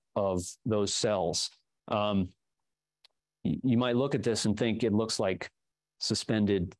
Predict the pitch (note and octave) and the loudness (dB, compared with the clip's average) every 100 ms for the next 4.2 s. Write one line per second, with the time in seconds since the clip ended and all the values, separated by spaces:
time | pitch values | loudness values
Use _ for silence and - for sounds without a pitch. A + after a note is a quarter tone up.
0 | - - A#2 A2 F#2+ F#2+ F#2 F#2 G#2+ A#2 | -6 -2 0 0 0 -2 -2 0 2 2
1 | G2+ G2 G2 G#2 G2+ F2+ G2 F#2+ G#2 D#3+ | 2 0 0 0 -2 -2 -2 -2 -2 -2
2 | F3+ A2+ A#2 A2+ A#2+ B2 - B2 A#2 G#2 | 0 0 -2 -2 -2 -2 0 2 2 2
3 | G2+ - - _ B2 A2+ B2+ A#2+ - A#2 | -2 -8 -20 _ -4 0 0 -2 0 2
4 | G#2+ | 2